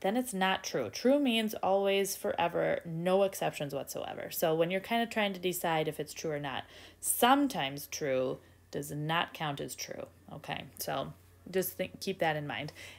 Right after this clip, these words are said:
And it's kind of cool, right, that these don't have to be math related. This is a structure you're gonna use all the time. In fact, a lot of geometry students like to ask me,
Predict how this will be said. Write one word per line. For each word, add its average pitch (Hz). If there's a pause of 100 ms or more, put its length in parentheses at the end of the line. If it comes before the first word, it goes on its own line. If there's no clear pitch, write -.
And 196
it's 214
kind 339
of 302
cool, 262
right, 175
that 180
these 208
don't 294
have 302
to 254
be 220
math 226
related. 139
This 220
is 277
a 277
structure 226
you're 202
gonna 220
use 170 (720)
all 214
the 233
time. 170
In 160
fact, 180 (380)
a 196
lot 233
of 285
geometry 233
students 185
like 170
to 175
ask 165
me, 151